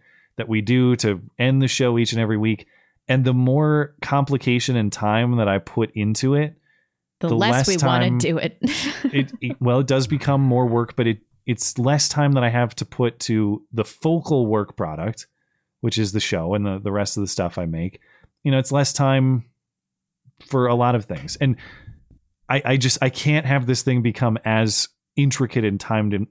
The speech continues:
Speaker 1: time involved as some other more focal pieces of the work. So I, that's a long way of me saying I wanna keep it as simple as possible. So I'm not having to do all this kind of complicated, uh, decision making each and every week.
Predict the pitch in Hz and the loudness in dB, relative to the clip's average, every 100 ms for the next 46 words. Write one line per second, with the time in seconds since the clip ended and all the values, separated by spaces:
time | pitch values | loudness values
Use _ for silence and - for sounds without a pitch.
0 | - 131 131 113 104 104 98 98 - 107 | -4 0 2 2 2 2 0 -2 -4 -2
1 | 107 101 95 92 92 - 110 98 92 101 | -2 -2 0 -2 -4 -2 -2 -2 -6 -6
2 | 92 90 82 78 78 73 - _ - - | -6 -8 -8 -10 -10 -10 -14 _ -20 -20
3 | - _ - 120 120 120 - _ _ 220 | -20 _ -4 0 0 -2 -8 _ _ -20
4 | - 143 139 151 147 165 190 196 180 131 | -10 -10 -4 -2 0 2 2 4 2 2
5 | 143 - 135 120 - _ 131 139 143 131 | 2 2 2 0 -2 _ 0 2 2 0
6 | 151 139 123 110 104 - 139 131 123 110 | 0 0 0 0 0 2 2 2 2 2
7 | 101 95 87 85 - 117 113 - - 117 | 0 -2 -4 -6 -8 -8 -10 -12 -6 -2
8 | 104 107 104 101 104 98 92 92 101 92 | 0 0 0 -2 -4 -4 -4 -2 -2 0
9 | 90 - 101 90 - 98 92 95 87 80 | -2 -6 -6 -8 -6 -6 -4 -6 -6 -8
10 | 80 - _ _ _ _ _ _ _ _ | -10 -14 _ _ _ _ _ _ _ _
11 | - 95 107 - 143 117 110 123 107 107 | -10 -8 -8 -8 -6 -4 0 0 0 0
12 | 92 82 90 92 - 113 - 65 65 65 | -2 -4 -8 -10 -8 -10 -8 -10 -8 -10
13 | - | -12